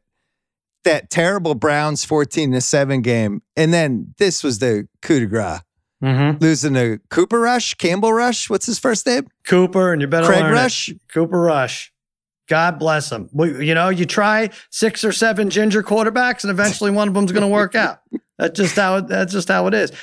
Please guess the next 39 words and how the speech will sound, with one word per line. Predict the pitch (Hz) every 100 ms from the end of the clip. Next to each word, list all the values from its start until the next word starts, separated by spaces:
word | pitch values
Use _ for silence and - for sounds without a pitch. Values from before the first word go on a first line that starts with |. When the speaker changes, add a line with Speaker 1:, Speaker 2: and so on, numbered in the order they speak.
| -
Speaker 2:
Yeah, | 226
they're | 190 240
three | 254 254 226 233 233
and | 214
a |
half | 190 196 -
games | 196 180
back, | 131 170 196 -
the | 135
Vikings. | 123 117 110 107
I | 147
mean, | 165
we | 180
talked | 175 214
Speaker 1:
Oh, | 135
Speaker 2:
about | 117 92
that | -
Speaker 1:
man. | 120
Speaker 2:
seven | 113 165 151 143 - _
seed | - 165 156 151
and | 135 123
getting | 143 120
a, | 123 117 -
a, |
you | 127 131
know, | 113 117
a |
playoff | 113 - 160 185 120
spot | - 131 113
and |
everything, | 120 123 123
but | 131 - - -
three | 165 220 277
and | 226
a |
half | 180 196 147
back | 165 196 185 -
with | 139 -
Packers. | 160 147 156 143